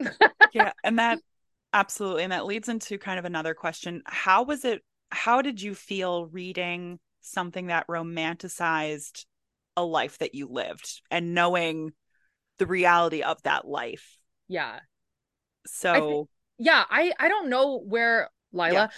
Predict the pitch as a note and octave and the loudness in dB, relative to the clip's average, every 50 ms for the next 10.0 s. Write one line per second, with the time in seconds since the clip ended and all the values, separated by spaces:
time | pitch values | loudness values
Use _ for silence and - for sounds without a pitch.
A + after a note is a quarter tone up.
0 | - - - - - _ - D4 E4+ F#4+ G4 F#4+ F4+ D#4+ - D4+ C4 - - A#3+ | -18 -18 -20 -20 -2 _ 8 8 10 10 10 8 6 4 4 2 0 4 6 6
1 | B3 B3+ A#3+ A#3 A3 G#3+ G3+ - A#3 A3 A3 G#3+ G#3 - - A3 G3+ G3+ G3+ F#3+ | 6 8 8 6 6 6 2 -2 -2 -2 -2 -2 -4 -2 0 0 4 6 6 6
2 | F3 - - A3+ - - - - - C#4 D4+ D4 F#3 G#3 F#3+ F#3+ A3+ B3 C4 C4 | 6 6 4 2 2 0 -6 2 6 8 8 8 8 6 8 8 8 8 6 6
3 | B3+ - B3 G#3+ E3+ G3 F3 E3+ D#3+ E3 E3 E3 D3 D3+ D3 D3 F#3 F#3+ - - | 4 0 -2 -2 -2 0 2 4 4 4 4 2 0 0 -2 -2 -2 -2 -6 -14
4 | - - - G3+ E3 E3+ D#3+ - F3+ - - C4 C4 C4 B3+ C4+ A3 - - A3 | -8 -2 0 2 4 2 2 0 -2 -4 -2 0 2 4 4 4 4 2 0 0
5 | G#3 G3 F#3+ F3+ F3 E3 D#3 D#3 D#3+ D#3+ D#3+ - - F3+ D#3 C#3+ D3 - - E3 | 0 2 2 4 4 2 2 0 -2 -2 -2 -2 -4 -8 -8 -8 -10 -14 -10 -8
6 | E3 D3 D#3 C#3 C3 - E3 D#3+ D#3 - - _ - - - - _ _ _ _ | -6 -4 -4 -4 -4 -6 -6 -8 -8 -10 -16 _ -20 -20 -20 -20 _ _ _ _
7 | _ - - G#3+ G3+ G3 G3 F#3+ F#3+ F#3+ F3 - - _ _ _ _ _ _ _ | _ 0 2 2 4 4 2 2 0 -4 -6 -10 -14 _ _ _ _ _ _ _
8 | - A3 A3+ - C#4 C4 - - A#3 A3+ G#3+ A3+ B3 C#4 D4 G#3+ C4 A#3+ A3+ A3+ | 2 2 2 2 0 -2 0 2 4 6 8 8 6 6 4 4 4 4 4 4
9 | A3+ - - A#3 F3 F3 E3+ F#3 - A#3 A#3 - - A3 - - - A#3+ A#3 F3+ | 2 0 -2 -2 0 0 0 0 0 0 -2 0 -2 -6 -6 -4 -4 -4 -6 -6